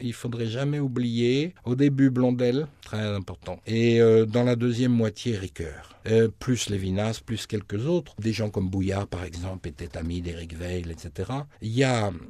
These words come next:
une attention à la rationalité philosophique tout à fait importante et, et qui est maintenue,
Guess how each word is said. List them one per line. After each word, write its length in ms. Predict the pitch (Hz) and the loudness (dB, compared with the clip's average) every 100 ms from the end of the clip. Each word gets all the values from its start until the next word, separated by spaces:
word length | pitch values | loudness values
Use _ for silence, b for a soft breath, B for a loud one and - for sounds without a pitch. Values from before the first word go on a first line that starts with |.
| - | -6
une 220 | 123 120 | 0 2
attention 840 | 151 147 135 - - 131 123 113 - | 0 -2 -4 -6 -2 2 2 0 -2
à 120 | 104 | -4
la 380 | 98 95 90 85 | -2 -2 -4 -6
rationalité 720 | 123 123 127 117 110 101 92 | -6 -4 0 0 0 -2 -8
philosophique 680 | - 95 92 92 - 127 139 _ | -6 -6 -4 -4 -6 -8 -10 _
tout 140 | 170 143 | -8 -6
à 80 | 107 | -8
fait 160 | 104 | -6
importante 560 | 92 - - - 80 - | -8 -10 -14 -14 -16 -8
et, 280 | 98 101 107 | -6 -4 -4
et 40 | |
qui 200 | 101 107 101 | -4 -4 -4
est 160 | 95 | -4
maintenue, 680 | 90 104 120 113 101 95 | -4 -2 -2 -2 -4 -4